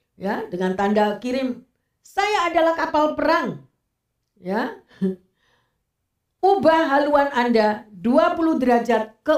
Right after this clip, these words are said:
utara." Dari sana ada jawaban, "Ubah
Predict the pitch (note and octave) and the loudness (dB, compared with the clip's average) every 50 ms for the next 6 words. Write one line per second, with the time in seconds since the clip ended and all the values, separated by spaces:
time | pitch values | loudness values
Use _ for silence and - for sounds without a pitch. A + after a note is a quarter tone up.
0 | C#4+ C4 C4 B3+ A3 G#3 G3+ F3 D3 - - _ _ _ _ _ _ _ _ _ | 0 -2 0 0 0 2 0 -2 -4 -6 -12 _ _ _ _ _ _ _ _ _
1 | _ _ _ _ _ _ _ _ _ _ _ - F#3 G3+ G#3 A3 G#3+ G#3+ B3+ B3 | _ _ _ _ _ _ _ _ _ _ _ -4 -2 0 0 0 -2 -2 -2 -2
2 | B3+ C4+ C4 B3+ A3 G3+ F#3+ F#3+ F#3 F#3 F#3 E3+ D#3+ D#3+ D#3+ D#3 D#3 D#3 D#3 D3+ | -2 -2 -2 -4 -4 -2 -2 -2 -2 0 -2 -2 -2 -2 -4 -4 -6 -8 -8 -10
3 | - _ _ _ _ _ _ _ _ _ _ _ _ _ _ _ _ _ _ - | -16 _ _ _ _ _ _ _ _ _ _ _ _ _ _ _ _ _ _ 0
4 | G4+ G#4 - B3 G#3 A3+ C#4+ C#4 C4+ C4 B3+ - | 2 2 2 0 2 2 4 4 4 0 -2 -6